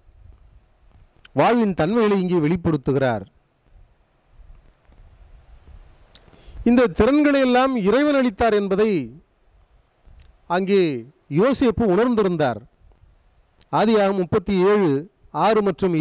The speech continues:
ஏழாம் திருவார்த்தைகள் மற்றும் ஒன்பதாம்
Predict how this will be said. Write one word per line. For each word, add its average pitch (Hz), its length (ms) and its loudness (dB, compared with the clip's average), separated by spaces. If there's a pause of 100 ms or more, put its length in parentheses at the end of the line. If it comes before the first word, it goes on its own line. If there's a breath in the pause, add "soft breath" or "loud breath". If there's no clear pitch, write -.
ஏழாம் 196 280 0 (300)
திருவார்த்தைகள் 165 640 -2 (1080)
மற்றும் 185 260 0
ஒன்பதாம் 202 420 0